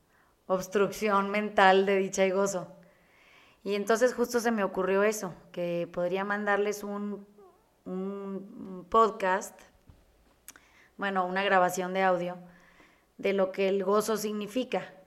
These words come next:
porque, pues, me puedo imaginar que en estos momentos gozo es lo único que están empezando a perder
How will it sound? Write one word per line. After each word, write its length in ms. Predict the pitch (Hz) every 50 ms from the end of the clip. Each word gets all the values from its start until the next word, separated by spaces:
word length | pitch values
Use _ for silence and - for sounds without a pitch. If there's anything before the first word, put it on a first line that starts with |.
| _ _ _ -
porque, 280 | 196 185 - 202 190
pues, 220 | 190 - 190 190 190
me 100 | 190 180
puedo 160 | 180 202 214
imaginar 440 | 220 220 214 175 196 190 190 185 190
que 60 | 214
en 100 | 208 202
estos 180 | 196 202 220
momentos 520 | 214 214 196 196 196 196 196 202 202 196 196
gozo 440 | 196 202 202 196 196 202 202 208 -
es 160 | 190 180 185
lo 140 | 196 190 190
único 420 | 190 190 196 196 196 196 190 185
que 320 | - 180 175 175 147 - - - _ _ _ _ _ _ _ _ _ _ _ _ -
están 320 | 180 180 - 196 190 196
empezando 480 | 202 196 196 202 185 190 185 185 190 196
a 100 | 196 196
perder 400 | 202 185 180 175 185 185 185